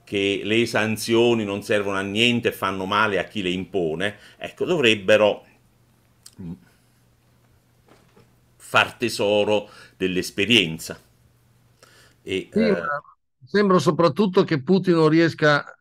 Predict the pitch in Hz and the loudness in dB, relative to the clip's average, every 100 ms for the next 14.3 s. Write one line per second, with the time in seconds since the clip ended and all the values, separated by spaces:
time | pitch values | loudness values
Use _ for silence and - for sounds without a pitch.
0 | - - - - - 135 147 156 165 170 | -20 -20 -20 -14 -6 -2 2 4 6 6
1 | 165 139 92 - - - - 147 165 156 | 6 2 -4 -14 -18 -20 -6 2 2 4
2 | 160 131 151 156 156 147 117 107 117 113 | 2 2 4 4 4 2 2 -2 -4 -4
3 | 117 135 131 135 139 127 131 123 117 131 | -2 -2 0 0 0 0 0 -2 0 0
4 | 131 131 127 131 131 - 147 131 - 131 | 2 2 0 0 -4 -2 -2 -2 -2 -2
5 | 117 - _ _ _ _ _ _ _ _ | -2 -12 _ _ _ _ _ _ _ _
6 | _ _ - - _ 254 175 175 185 202 | _ _ -20 -20 _ -12 -6 -2 -2 0
7 | 247 240 135 127 131 120 135 127 123 135 | 0 2 4 4 4 2 2 2 4 2
8 | 143 123 131 123 123 127 120 123 120 113 | 0 -2 2 6 8 6 4 2 4 4
9 | 113 - 127 110 85 78 - _ _ _ | 2 -2 -6 -8 -6 -8 -8 _ _ _
10 | _ _ _ _ 98 - 104 98 98 101 | _ _ _ _ -8 -8 -2 0 2 2
11 | 98 98 98 98 98 98 92 95 98 - | 2 -2 -4 -6 -4 -2 -2 -4 -6 -8
12 | - 110 - _ - 151 - 139 143 170 | -12 -12 -12 _ -14 -14 -12 -8 0 4
13 | 143 123 131 123 123 123 120 113 117 113 | 4 2 0 2 2 2 -2 -4 -6 -4
14 | 117 110 | -6 -6